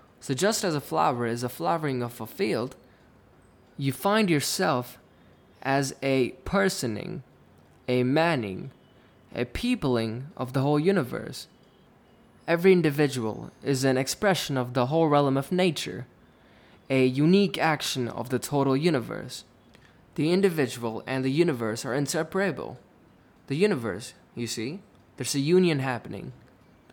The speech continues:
Just as you have microorganisms, bacteria,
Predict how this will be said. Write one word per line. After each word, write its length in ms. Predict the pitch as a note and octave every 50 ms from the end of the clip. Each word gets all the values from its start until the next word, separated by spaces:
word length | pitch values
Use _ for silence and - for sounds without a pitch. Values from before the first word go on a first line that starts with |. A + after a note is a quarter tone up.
| _ _ _ - _ -
Just 280 | - E3 D3+ - -
as 200 | D#3+ B2+ B2 B2
you 100 | C3 C3+
have 100 | C3+ B2
microorganisms, 1000 | C3+ C#3 C3+ C3+ C3 - B2+ A#2+ A2+ B2+ B2+ B2+ C3+ D3 D3+ E3 F3+ F#3 F3+ -
bacteria, 800 | - C3 B2+ B2+ B2+ - - - A#3+ A#3 F#3 C3+ A#2+ A2 A2 B2